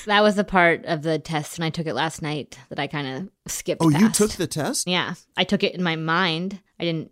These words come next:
Speaker 1: write anything down.
Speaker 2: So, Starlee, why don't you explain the context of what we're talking about for those listeners who didn't watch the,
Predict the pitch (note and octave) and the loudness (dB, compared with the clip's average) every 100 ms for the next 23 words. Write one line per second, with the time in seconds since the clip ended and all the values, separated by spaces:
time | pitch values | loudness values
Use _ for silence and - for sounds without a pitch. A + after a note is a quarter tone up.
0 | - E3 D#3+ D#3 D#3 D#3 D#3+ D#3 D#3+ - | -4 -2 -2 -2 -4 -4 -4 -4 -6 0
1 | D#3+ - F3 E3 D3+ D3+ D#3+ D#3 D3+ - | 2 4 6 6 6 6 6 2 0 0
2 | E3 D3 B2+ C#3 C3+ C3 A2+ - A2 A#2 | 2 2 0 0 -2 0 -4 -4 -2 -2
3 | E2 - A#2 A2 A#2 G2+ F#2 - A#2 A2+ | -4 -4 -4 -2 -2 -2 -4 -4 -2 0
4 | A2 A#2 A#2+ - G#2 G2+ - A2+ G#2+ A2+ | 0 0 0 0 -2 -2 -4 -4 0 0
5 | G#2+ G2+ G#2+ - - G#2 F#2+ | 0 0 -2 -2 -6 -4 -4